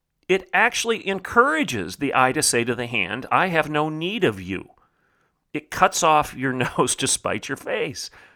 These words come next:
D E I is grounded in racist assumptions, classist assumptions. It's judging people because of what you see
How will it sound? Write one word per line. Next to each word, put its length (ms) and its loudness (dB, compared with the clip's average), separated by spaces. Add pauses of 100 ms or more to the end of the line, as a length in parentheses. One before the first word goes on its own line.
(1120)
D 280 -4
E 240 -6
I 440 -6 (760)
is 220 6
grounded 1000 0 (320)
in 140 0
racist 520 0
assumptions, 800 -4 (240)
classist 840 0
assumptions. 840 -8 (680)
It's 240 0
judging 540 2
people 260 -6
because 340 -4
of 160 -10 (420)
what 180 2
you 120 -4
see 760 0